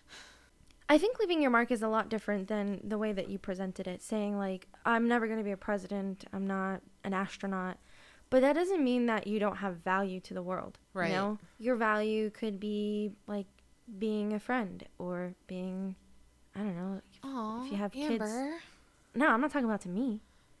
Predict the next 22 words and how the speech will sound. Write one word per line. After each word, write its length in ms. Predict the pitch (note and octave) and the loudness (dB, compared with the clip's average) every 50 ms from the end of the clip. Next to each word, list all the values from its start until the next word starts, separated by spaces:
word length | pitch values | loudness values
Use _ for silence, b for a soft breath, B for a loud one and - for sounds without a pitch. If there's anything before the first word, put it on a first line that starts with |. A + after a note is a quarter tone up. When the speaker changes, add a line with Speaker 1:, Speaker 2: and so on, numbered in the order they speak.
| - | -16
Speaker 2:
<sighs> 480 | - - - - - - - - - - | -12 -12 -12 -12 -12 -14 -18 -16 -8 -4
Speaker 1:
I'm 80 | - | 0
just 100 | A#3+ C4+ C4+ | 0 2 2
Speaker 2:
Okay. 80 | E4 | 2
Speaker 1:
saying 100 | E4 C#4 | 4 4
in 120 | A#3+ A3+ F#3 | 4 2 0
general. 560 | - - F#3+ A#3+ B3+ F#3+ F3+ F#3+ G3+ A3+ A#3 B B B B B B B B B - | 0 0 2 2 2 2 0 0 -2 -4 -6 B B B B B B B B B 0
Speaker 2:
Okay, 360 | F4+ F#4 - G4 F4+ D#4+ D#4+ | 2 4 6 6 6 8 8
I 120 | D4+ D4 D4 | 6 6 6
mean, 280 | D4 D4 D4+ D4 D4 | 4 4 4 4 4
this 220 | C#4+ D4 D4 C#4 - | 6 4 4 4 4
is 180 | D4+ D4+ D4 | 2 2 2
the 100 | - C#4+ | 2 2
Best 300 | C4 C4 - D4+ - - | 2 4 2 2 0 -2
Buds 240 | - C4+ C#4 C4+ - | -2 -2 -2 -2 -6
Book 180 | - - - - | -8 -10 -10 -8
Club 320 | - - - - C4+ C4+ C#4+ _ _ - - - | -4 -2 -2 -2 -2 -4 -10 _ _ -16 -6 -2
Speaker 1:
Mm. 200 | B3 B3+ B3+ B3+ | 0 0 2 2
Speaker 2:
podcast. 440 | B3 B3 - - E4+ - - - - | 0 0 0 -2 -4 -8 -8 -8 -8
I 60 | C4 | -8
mean, 300 | C4 B3+ G#3+ - - - - - - - | -8 -8 -10 -10 -12 -14 -18 -18 -14 -14
okay. 380 | D#4 F4 - F#4 D4 - - | -12 -10 -8 -8 -8 -8 -10